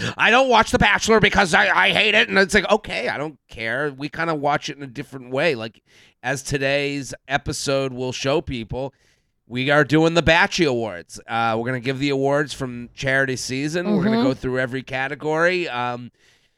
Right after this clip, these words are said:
Speaker 1: was there Bachelor news? I mean, I know today, we're taping this on August thirtieth, they're gonna release, I think, the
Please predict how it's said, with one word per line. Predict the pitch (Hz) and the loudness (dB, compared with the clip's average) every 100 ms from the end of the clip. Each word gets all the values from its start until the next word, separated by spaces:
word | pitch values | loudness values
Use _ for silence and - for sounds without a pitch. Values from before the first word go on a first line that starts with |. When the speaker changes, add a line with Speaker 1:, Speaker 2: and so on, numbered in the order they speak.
| _ _ _ _ | _ _ _ _
Speaker 1:
was | 156 175 | -2 2
there | 180 | 4
Bachelor | 175 214 - 254 | 4 2 4 4
news? | 175 185 240 | 6 6 6
I | 185 | 2
mean, | 170 160 | 2 2
I | 165 | 2
know | 170 208 | 2 0
today, | 226 175 143 160 160 185 156 139 147 143 | 0 -4 -4 -4 -2 0 0 0 -2 -4
we're | 139 | -6
taping | 135 156 151 156 | -6 -6 -4 -6
this | 147 | -6
on | 139 131 117 | -6 -8 -6
August | 131 143 139 - | -4 -4 -6 -8
thirtieth, | 143 151 156 127 120 - - _ | 0 0 0 -4 -10 -16 -20 _
they're | 135 | -8
gonna | 139 165 196 | -4 -2 -2
release, | 165 156 165 190 - - - | -2 -4 -4 -6 -8 -10 -10
I | 135 | -12
think, | 135 170 208 240 _ | -12 -10 -12 -12 _
the | 143 139 | -8 -8